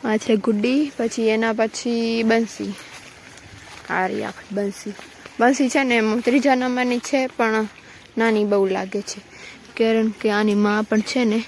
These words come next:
નાની ટૂંકડી છે. આ ત્રીજા નંબરની બંસી, ચોથા નંબરનો પાડો છે સંજુ, સંજુ.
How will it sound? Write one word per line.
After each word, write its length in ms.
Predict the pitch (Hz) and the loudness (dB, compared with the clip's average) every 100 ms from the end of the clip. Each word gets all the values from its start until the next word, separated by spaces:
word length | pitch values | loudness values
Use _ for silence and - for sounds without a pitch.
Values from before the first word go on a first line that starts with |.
| - - - - - | -10 -20 -18 -6 2
નાની 360 | 226 208 196 | 4 4 2
ટૂંકડી 420 | 202 240 220 226 202 | 0 0 2 2 0
છે. 240 | - 208 - - - - - - - - | -2 -4 -4 -18 -20 -20 -20 -20 -20 -14
આ 260 | - 202 208 208 - | -8 -6 -6 -10 -6
ત્રીજા 260 | 226 214 226 | -4 -2 0
નંબરની 360 | 220 220 220 | 0 0 0
બંસી, 540 | 214 233 254 - 277 311 - - - - - - - - | 0 0 -2 -4 -4 -4 -8 -20 -20 -20 -18 -18 -6 -2
ચોથા 300 | 233 - 226 | -2 0 0
નંબરનો 840 | 226 226 233 226 233 226 226 226 | 2 2 2 2 2 2 0 0
પાડો 340 | 220 202 208 | 0 0 0
છે 260 | 214 - 226 - - - - - | -2 -4 -4 -6 -16 -16 -16 -14
સંજુ, 540 | - 226 226 220 220 220 | -2 2 6 6 4 -2
સંજુ. 640 | - 214 226 226 226 247 | 0 2 2 2 0 0